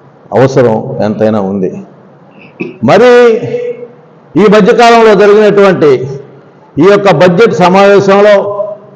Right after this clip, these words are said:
మన యొక్క శాసనసభ్యులు, అట్నే రాష్ట్ర మంత్రివర్యులు రామనారాయణ రెడ్డి గారు పాల్గొనడం జరిగింది.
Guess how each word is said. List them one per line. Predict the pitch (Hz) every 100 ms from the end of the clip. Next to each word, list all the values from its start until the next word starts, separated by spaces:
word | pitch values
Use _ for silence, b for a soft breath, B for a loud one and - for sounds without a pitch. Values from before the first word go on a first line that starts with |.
| - - _ _ _ -
మన | 151 196
యొక్క | 202 196
శాసనసభ్యులు, | 165 180 190 202 196 202 180 208 220 208 208 220 - - - - - _ _ _ -
అట్నే | 156 208 214
రాష్ట్ర | 180 190 - 208
మంత్రివర్యులు | 190 185 202 196 190 196 180 165 170 - - - - 494 - - - - - - - -
రామనారాయణ | 151 202 202 196
రెడ్డి | 190 180
గారు | 180 170 165 165 160 - - 165 160 - - - _ _ _ _ -
పాల్గొనడం | 143 175 165 156 151
జరిగింది. | 123 123 117 - - 127